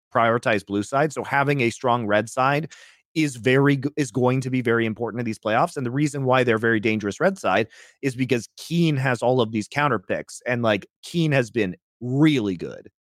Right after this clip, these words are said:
in the playoffs so far. I loved seeing his Ryze return to the top lane into the Gragas matchup. Uh, I love how they were punishing, like, the blind Yone pick. This was all great. And we know B D D can go back to the,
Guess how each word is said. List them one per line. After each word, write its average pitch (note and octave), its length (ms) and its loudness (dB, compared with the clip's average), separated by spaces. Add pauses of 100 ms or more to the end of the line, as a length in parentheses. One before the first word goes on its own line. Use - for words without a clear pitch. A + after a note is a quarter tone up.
in C3 120 -2
the A#2 80 2
playoffs G2 340 0
so E2+ 200 -8
far. F2+ 320 -8 (380)
I C#3 100 2
loved D3 320 2
seeing C3 220 -2
his G2 160 0
Ryze B2+ 480 0
return A#2+ 340 -4
to G#2 80 -4
the F#2+ 100 -2
top B2 340 0
lane B2 240 0
into G#2 200 -4
the F#2+ 100 -6
Gragas B2+ 460 0
matchup. B2+ 560 2 (460)
Uh, G#2+ 320 2
I C#3 80 2
love C#3 240 0
how B2 120 2
they A2 120 0
were G2 240 -4
punishing, C#3 720 0
like, F#2+ 180 -2
the G2 100 -8
blind G2+ 560 -4
Yone C#3+ 380 2
pick. C#3 400 0 (380)
This E3+ 180 0
was F3+ 160 0
all F3+ 260 4
great. E3 320 0 (160)
And B2+ 300 -2 (840)
we B2 140 -4
know D#3 180 0
B D3+ 180 -2
D D3+ 100 0
D C3+ 160 -2
can B2 160 -8
go A2 140 2
back A#2+ 360 0
to A#2 280 -2
the, G2+ 400 0